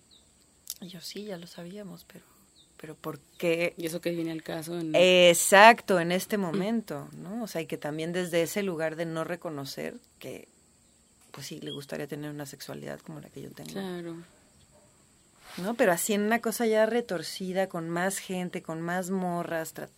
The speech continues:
Speaker 1: siendo como un pseudocírculo de mujeres, güey.
Speaker 2: No.
Speaker 1: O sea, eso se trabaja en terapia, güey, y se habla ya como de una a una, pero desde otro lugar, güey. No haciendo justo también un ejercicio de poder,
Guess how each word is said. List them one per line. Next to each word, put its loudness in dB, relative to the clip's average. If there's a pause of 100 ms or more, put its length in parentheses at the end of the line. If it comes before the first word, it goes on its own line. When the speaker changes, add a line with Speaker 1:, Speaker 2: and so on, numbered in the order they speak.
Speaker 1:
siendo -10
como -6
un -2
pseudocírculo -4
de -2
mujeres, -4
güey. -12 (1900)
Speaker 2:
No. -6 (280)
Speaker 1:
O -12
sea, -6
eso -4
se -4
trabaja -8
en -4
terapia, -6
güey, -12 (100)
y -8
se -6
habla -2
ya -6
como -12
de -8
una -6
a -6
una, -6
pero -8
desde -2
otro -2
lugar, 0
güey. -10 (340)
No -4
haciendo -6
justo -14
también -10
un -10
ejercicio -14
de -12
poder, -12